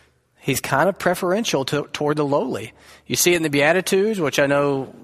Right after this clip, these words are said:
we're gonna be studying in the adult class. You know, "Blessed are the poor in spirit, for theirs is the kingdom of heaven. Blessed are those who mo-, mourn, the meek,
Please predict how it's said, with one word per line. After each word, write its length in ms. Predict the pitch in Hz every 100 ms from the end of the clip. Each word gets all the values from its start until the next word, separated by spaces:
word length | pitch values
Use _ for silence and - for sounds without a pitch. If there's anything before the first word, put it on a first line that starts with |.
| - -
we're 140 | 185
gonna 120 | 139
be 60 | 135
studying 400 | - 147 151 147
in 100 | 143
the 120 | 139
adult 280 | 127 139 135
class. 540 | - 139 151 175 - - - - - _ _ _ _ _ _ _ _ _ _ _ _ _ _ _ - _ _ _ _ _ -
You 80 | 131
know, 260 | 123 120 - -
"Blessed 440 | 156 135 143 -
are 200 | 160 151
the 80 | 143
poor 440 | - - 160 165 160
in 80 |
spirit, 420 | 147 - 151 160 165
for 140 | 143
theirs 260 | 131 135 135
is 100 | 127
the 80 |
kingdom 280 | 127 143 139
of 100 | 123
heaven. 360 | 139 135 147 156 - - - _ _ _ _ 151
Blessed 280 | 135 135
are 80 | 147
those 180 | 135 135
who 120 | 147
mo-, 320 | 127 131 135 - -
mourn, 580 | 139 151 156 165 175 165 - _
the 100 | 120
meek, 600 | 117 135 165 185 - -